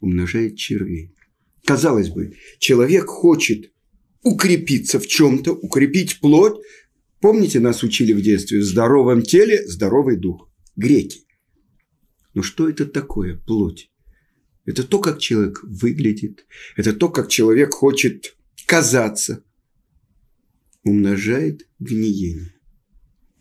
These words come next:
Посмотрим дальше. Умножающее имущество. Ну как бы, это то, что ставит человека на ноги,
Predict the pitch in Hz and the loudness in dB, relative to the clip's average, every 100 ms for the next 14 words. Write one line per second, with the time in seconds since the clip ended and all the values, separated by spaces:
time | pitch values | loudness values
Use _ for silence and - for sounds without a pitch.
0 | _ _ _ _ _ _ - - 113 147 | _ _ _ _ _ _ -14 -4 0 2
1 | 147 156 135 107 90 - - _ _ _ | 4 4 4 2 0 -6 -14 _ _ _
2 | _ _ - - _ _ - _ _ 151 | _ _ -20 -20 _ _ -20 _ _ 4
3 | 151 143 131 151 208 214 - 196 175 170 | 6 6 4 4 4 2 0 4 4 4
4 | 208 - - - - - _ _ _ _ | 2 0 -4 -8 -14 -20 _ _ _ _
5 | - 101 101 135 92 90 85 - - - | -2 0 0 -2 -2 -6 -8 -14 -18 -8
6 | 110 117 165 151 160 - 135 127 123 - | -2 2 2 2 0 0 2 2 2 2
7 | 127 147 156 143 151 196 160 104 113 | 2 2 2 4 4 4 0 -2 -8